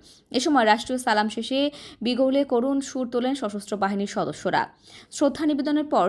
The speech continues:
স্মৃতিসৌধের পরিদর্শন বইতে সই করেন রাষ্ট্রপতি। রাষ্ট্রপতির শ্রদ্ধা নিবেদন পর্ব শেষে সকাল ছয়টা তেরো মিনিটের দিকে স্মৃতিসৌধ এলাকায় আসেন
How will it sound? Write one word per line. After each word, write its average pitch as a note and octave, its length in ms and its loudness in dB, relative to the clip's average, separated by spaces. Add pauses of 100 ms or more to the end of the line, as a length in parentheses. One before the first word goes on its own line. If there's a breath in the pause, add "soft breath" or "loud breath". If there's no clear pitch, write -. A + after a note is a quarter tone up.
স্মৃতিসৌধের A#3+ 640 -4
পরিদর্শন G#3 440 -2 (100)
বইতে G#3 200 0 (140)
সই A#3+ 220 -2
করেন F3+ 240 0
রাষ্ট্রপতি। - 480 -2 (500 loud breath)
রাষ্ট্রপতির A#3 440 0
শ্রদ্ধা B3 340 -4
নিবেদন B3 340 -2
পর্ব A#3 180 2 (140)
শেষে C4 220 -2 (120)
সকাল A3+ 260 -2
ছয়টা G#3 340 -2
তেরো A3+ 240 0
মিনিটের G#3+ 320 -4
দিকে E3 180 -4 (120)
স্মৃতিসৌধ F#3+ 440 -8 (120)
এলাকায় F3+ 340 0
আসেন B3 200 0